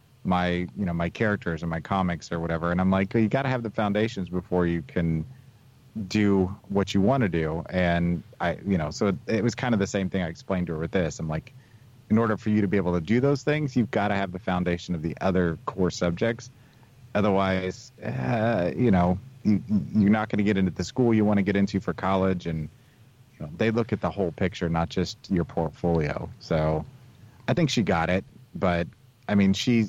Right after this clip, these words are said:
she just never stops creating, and, and I'm always trying to make sure I've got her whatever she needs so she can continue that, because she does have that drive and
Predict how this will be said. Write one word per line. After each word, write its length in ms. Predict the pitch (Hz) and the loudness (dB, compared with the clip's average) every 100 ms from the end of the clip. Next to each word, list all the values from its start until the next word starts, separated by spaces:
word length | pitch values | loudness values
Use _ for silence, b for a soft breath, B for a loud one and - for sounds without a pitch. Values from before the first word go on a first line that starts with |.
| - | -2
she 280 | - - 120 | -6 0 2
just 320 | 110 92 - - 95 | 2 -2 -8 -6 2
never 460 | 98 95 95 98 | 4 4 2 0
stops 400 | 92 - 90 - | -2 -2 -2 -4
creating, 600 | - - 92 87 98 98 - | -8 -2 0 2 2 2 0
and, 400 | 90 87 85 85 - b b b - - - | 0 2 2 0 -4 b b b -20 -20 -6
and 180 | - 87 | 0 2
I'm 140 | 90 92 | 2 2
always 360 | 98 98 92 | 2 2 0
trying 280 | - 98 92 | -2 -2 0
to 120 | 87 78 | 0 -4
make 220 | 95 95 - | -4 -2 -2
sure 160 | 95 | -2
I've 140 | 85 - | -2 0
got 200 | 87 87 | 0 2
her 260 | 85 85 - - - - - 101 | 0 -2 -6 -20 -20 -20 -12 -2
whatever 340 | 98 104 98 | 0 2 0
she 160 | - 98 | 0 2
needs 240 | 92 87 | 0 0
so 60 | 90 | -4
she 160 | 95 | -2
can 120 | 90 85 | 0 0
continue 460 | 90 - 156 117 | 0 0 2 4
that, 300 | 82 80 87 87 | 4 2 0 -2
because 280 | 92 92 | 0 0
she 140 | - 107 | 0 2
does 220 | 120 123 | 2 0
have 120 | 82 73 | -2 -4
that 140 | 76 | -4
drive 340 | 80 80 87 | -2 0 2
and 180 | 85 82 | 0 -4